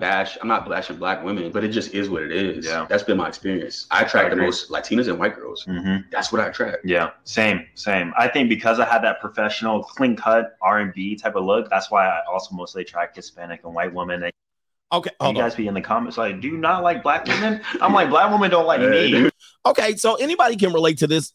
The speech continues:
Speaker 3: I, I, I can relate to this because I've grew up, I've grew up in many inner city suburbs and all of that stuff. So I have experience with this. I've never been the hoodlum. I've never been the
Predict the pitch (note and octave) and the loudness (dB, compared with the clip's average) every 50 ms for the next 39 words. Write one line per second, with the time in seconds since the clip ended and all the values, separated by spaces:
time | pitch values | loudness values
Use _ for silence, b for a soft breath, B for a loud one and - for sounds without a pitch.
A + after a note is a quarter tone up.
0 | _ - F3+ G3+ F3+ - - - D3 D#3+ D#3+ - - _ _ _ _ _ _ _ | _ 0 2 2 0 -2 -2 0 0 2 0 0 -4 _ _ _ _ _ _ _
1 | _ _ - - F#3 A3 B3+ C4 - - G3 F3+ E3 D3+ D3 C#3 B2+ - G#2 G#2+ | _ _ 0 2 2 2 2 2 2 2 2 2 2 0 0 0 0 -2 -4 -4
2 | F#2 G2 - - C3 A#2 A#2+ B2 B2 A#2 A2 B2+ C#3 C#3+ C#3 C3+ C3+ - _ _ | -4 -4 -2 0 0 2 2 2 2 2 0 0 4 6 6 6 4 2 _ _
3 | _ _ _ - F3 G3 F#3 E3 E3+ F3+ E3+ D#3+ C#3+ C3+ C3+ B2+ B2 C3+ B2+ A2 | _ _ _ 0 0 2 2 4 6 6 6 6 4 2 2 2 4 2 2 2
4 | F2+ E2 - - - C#3+ D3+ D3+ C#3+ - C#3+ C#3 C#3 C3 - - B2+ B2+ B2 B2+ | -2 -6 -6 -2 2 2 2 2 2 0 -2 -2 -2 -4 -2 0 0 2 4 4
5 | B2 B2 B2 A#2 - F2+ A2 G2+ A2+ A#2+ A#2 A2 G#2+ G#2 F#2+ - - A2 G#2 - | 4 4 2 0 -2 -4 -4 0 0 2 2 2 0 -2 -4 -4 -4 -4 -4 -2
6 | - A#2+ A2 A2 A2 - - B2 C3+ C#3 C#3 - _ - C3+ C3 B2+ A#2 B2 A2+ | -2 -2 -2 -2 -2 0 2 2 2 2 0 -2 _ -2 0 0 0 0 -2 -8
7 | - - B2+ B2 A2+ A2 G#2+ F2+ G2+ A2+ G2 A2+ A2 A2 - - C3 C3 B2 C#3 | -8 -6 -4 -4 -4 -4 -6 -8 -10 -8 -6 -4 -6 -2 -2 -2 -2 0 0 0
8 | D3 C#3+ D3+ C#3 A#2 C#3 C3 C3 B2+ B2+ - _ _ _ _ _ _ _ G2 B2+ | 0 0 -2 -2 0 0 0 -2 -4 -6 -8 _ _ _ _ _ _ _ 0 0
9 | A#2+ A#2 A2 G#2 - - D#3+ G3 G3 E3 D#3 D3+ C#3+ A#2+ A#2 A2+ B2 C#3+ G3+ - | 2 2 0 0 2 2 2 2 2 0 0 0 2 2 2 2 2 2 2 0
10 | _ _ _ _ _ _ _ - C3 C#3 C#3 C#3+ D3+ D3+ C3+ D3+ D3 C3+ A#2+ C#3 | _ _ _ _ _ _ _ 0 0 0 2 0 0 2 2 2 0 2 2 2
11 | C#3 C#3 C#3 C3 B2+ C3 C3+ C#3 | 2 2 2 -2 -2 -4 -4 -2